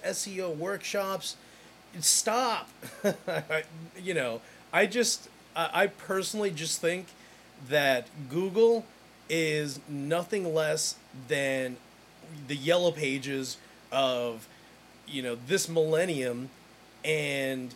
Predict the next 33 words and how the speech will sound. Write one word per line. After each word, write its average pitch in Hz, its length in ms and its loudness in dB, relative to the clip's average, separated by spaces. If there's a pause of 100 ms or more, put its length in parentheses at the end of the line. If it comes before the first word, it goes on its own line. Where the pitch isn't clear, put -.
you're 156 160 -4
just 156 380 -4
diluting 180 720 0
yourself 170 400 -2
and 143 160 -4
you're 131 100 -4
not 151 320 -4
focusing 165 720 -4 (340)
on 143 240 -4
where 156 180 4
you 147 180 -4
should 180 540 0
be, 127 340 -6 (540)
and 151 320 2
that 180 340 4
is 175 260 -2
just - 340 -6 (300)
getting 196 540 2 (480)
your 151 240 2
brides 156 920 0 (260)
out 190 320 0
there 135 480 2 (320)
and 147 200 0
having 175 480 0
them 170 300 2
be 170 100 -8
your 160 300 -4
cheerleaders 160 1120 -2
for 165 160 -8
you 175 300 -4
and 185 80 -2
your 143 100 -4
business. 160 640 -4